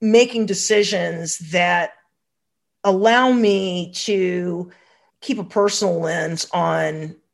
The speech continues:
where I need to be in my life. And that actually makes me much more decisive and strategic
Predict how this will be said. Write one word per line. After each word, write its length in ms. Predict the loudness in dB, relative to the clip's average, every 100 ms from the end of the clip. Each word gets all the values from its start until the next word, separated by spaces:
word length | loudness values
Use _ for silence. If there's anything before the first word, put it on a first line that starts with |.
| _
where 720 | -10 2 4 6 6 4 2 2
I 180 | 2 4
need 260 | 2 -2
to 80 | -6
be 640 | -8 -8 -10 -14 -16 -20 _ _
in 140 | -4 0
my 260 | 2 2
life. 640 | 0 -2 -6 -8 -12 -20 _ _ _ _ _ _
And 200 | 0 4
that 280 | 6 4 6
actually 540 | 4 4 -2 -2 0
makes 640 | 2 2 2 2 0 -6 -8 -14 _ -2
me 400 | 0 0 -6 -12
much 440 | -8 -2 0 0 0
more 460 | 4 6 6 2
decisive 960 | 0 -4 0 2 2 4 2 2 0 -10 -20 _
and 200 | 0 2
strategic 1040 | 0 -6 -8 -4 -2 0 0 -2 -2 -6